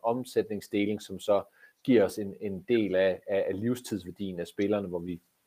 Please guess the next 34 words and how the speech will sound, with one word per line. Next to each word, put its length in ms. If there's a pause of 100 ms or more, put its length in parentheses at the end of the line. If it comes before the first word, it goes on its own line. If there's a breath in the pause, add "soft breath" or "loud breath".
sådan 220
måned 220
for 120
måned 320
får 80
betaling. 580 (800 soft breath)
Øh, 340
og 140
det, 240
øh, 360
det, 220
det, 640
vi 80
har 100
virkelig 340
gang 260
i 40
forretningen 600
på, 280
på 160
tværs 220
af 40
alle 140
markeder, 380
og 160
det 80
er 40
nok, 280
øh, 300
tydeligst 480
at 100 (120)
se, 180 (120)
øh, 180 (100)
på, 60